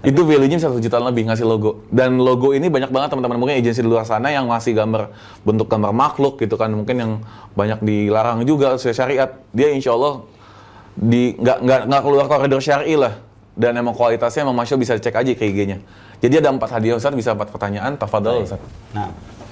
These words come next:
Speaker 2: eh, mungkin yang pertama yang ingin Anda tanyakan adalah sebutkan, eh, tiga waktu mustajabnya doa. Tiga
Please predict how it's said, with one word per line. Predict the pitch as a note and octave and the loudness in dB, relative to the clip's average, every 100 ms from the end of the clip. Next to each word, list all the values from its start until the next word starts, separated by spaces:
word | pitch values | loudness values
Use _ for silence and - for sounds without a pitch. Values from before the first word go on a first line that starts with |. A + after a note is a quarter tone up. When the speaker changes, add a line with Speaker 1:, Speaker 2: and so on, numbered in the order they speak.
| - - - - - | -20 -18 -18 -12 -4
Speaker 2:
eh, | G#2+ G#2 G2+ | -2 -2 -2
mungkin | G#2+ C3 D3 | -4 -2 -2
yang | D3 A#2 | -2 -2
pertama | G#2 G#2 G#2+ B2+ C#3+ | -2 -2 -2 -2 -2
yang | A2 | -2
ingin | G2+ G2+ G2+ | -2 -2 -2
Anda | G2 F#2+ | -2 -2
tanyakan | G2+ G2+ F#2+ B2 A#2 | -2 -2 -2 -4 -4
adalah | G#2+ G2 A2 A2 - - - - - | -2 -2 -2 -4 -8 -14 -14 -14 -12
sebutkan, | - A2+ G#2+ A2+ - - C3 C3 C3 C#3 - - - - - - - - - - - - - - | -2 0 0 -2 -2 -2 -2 -2 -4 -6 -8 -12 -14 -12 -12 -12 -10 -10 -8 -8 -8 -8 -8 -4
eh, | G#2 G#2 G2+ G#2 - - - | 0 0 0 -4 -8 -10 -2
tiga | C3+ A#2+ G#2+ B2+ B2+ C3 B2 - - - - - - - - - - - - - - - G2 G#2+ | 0 2 2 2 2 -2 -4 -8 -12 -12 -12 -12 -10 -10 -10 -8 -8 -8 -6 -6 -6 -6 -2 2
waktu | A#2+ A2 - - C3+ C3+ - - | 2 0 -2 0 2 0 0 2
mustajabnya | A#2 G#2+ - A2 G2 A2+ - G#2+ | 2 2 2 2 2 0 0 -2
doa. | F#2 - - - - - - - - - - - - - - - - | 0 -2 -4 -8 -14 -14 -12 -12 -12 -10 -10 -10 -8 -8 -6 -6 -2
Tiga | G#2 G2 F#2 A#2 C#3+ | 0 2 2 2 2